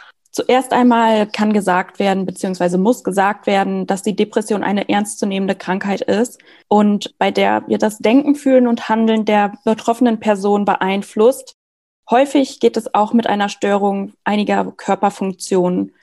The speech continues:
einher. Meistens benötigen Betroffene dann eine medikamentöse und psychotherapeutische Behandlung. Je nach Schwere oder Leichte der Depression kann man aber auch nur eine Form der Behandlung durchführen.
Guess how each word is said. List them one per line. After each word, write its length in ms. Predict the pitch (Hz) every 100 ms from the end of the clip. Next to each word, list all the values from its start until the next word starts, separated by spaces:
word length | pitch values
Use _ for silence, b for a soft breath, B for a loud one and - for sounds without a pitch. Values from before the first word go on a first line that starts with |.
| b -
einher. 720 | 180 180 180 170 165 190 - _ _ -
Meistens 640 | 202 294 - 311 294 294
benötigen 520 | 269 247 254 262 233
Betroffene 540 | 226 233 226 226 240 214
dann 180 | 208 202
eine 200 | 202 202
medikamentöse 960 | 214 233 226 214 202 196 220 233 233
und 260 | - 254 277
psychotherapeutische 1080 | - 247 247 254 214 208 - 208 214 214 196
Behandlung. 720 | 190 180 185 208 190 214 233
Je 160 | 220
nach 240 | 214 208 -
Schwere 640 | - 190 208 220 220 214
oder 180 | 190 185
Leichte 540 | 185 180 220 - 214
der 140 | 208 196
Depression 640 | 214 214 208 - 196 202
kann 220 | - 254
man 120 | 294 269
aber 280 | 233 214
auch 180 | 208 214
nur 160 | 214 -
eine 240 | 190 208
Form 320 | 185 185 180
der 100 | 180
Behandlung 560 | 180 185 185 180 180 -
durchführen. 720 | - - - - 69 - -